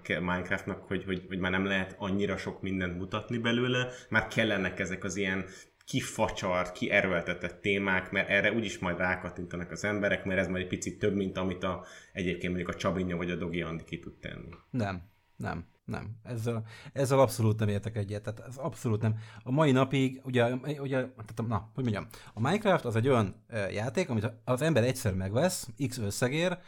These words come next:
Speaker 2: akkor onnantól kezdve bármilyen frissítés jön, folyamatosan kapja a, tehát kapja ingyenesen hozzá. Tehát, tehát hozzájár.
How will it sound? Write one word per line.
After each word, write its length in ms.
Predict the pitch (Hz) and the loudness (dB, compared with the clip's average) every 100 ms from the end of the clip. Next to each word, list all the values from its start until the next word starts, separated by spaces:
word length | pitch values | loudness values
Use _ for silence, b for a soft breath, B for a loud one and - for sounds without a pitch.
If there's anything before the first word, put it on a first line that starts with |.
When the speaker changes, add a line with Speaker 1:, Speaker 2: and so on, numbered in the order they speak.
| B B | B B
Speaker 2:
akkor 240 | - 117 165 | -6 0 4
onnantól 300 | 175 113 107 | 6 6 4
kezdve 340 | 135 131 139 | 2 4 4
bármilyen 380 | 127 123 113 104 | 6 6 6 4
frissítés 540 | - 110 107 101 101 | 0 -2 -4 -6 -4
jön, 140 | 123 117 | 0 0
folyamatosan 840 | 110 131 101 95 95 95 92 90 - | 4 4 4 2 -6 -6 -6 -8 -4
kapja 420 | 117 113 98 95 - | -2 0 0 -2 0
a, 320 | 85 82 - | -2 -2 -4
tehát 180 | 113 113 | -4 0
kapja 280 | 139 113 110 | 2 4 6
ingyenesen 500 | 107 98 95 - 92 | 6 4 -2 -6 -6
hozzá. 320 | 95 90 92 | -6 -6 -4
Tehát, 540 | 80 - _ _ - | -4 -8 _ _ -10
tehát 180 | - 165 | -4 0
hozzájár. 640 | 156 113 107 95 90 82 | 2 4 4 2 -4 -8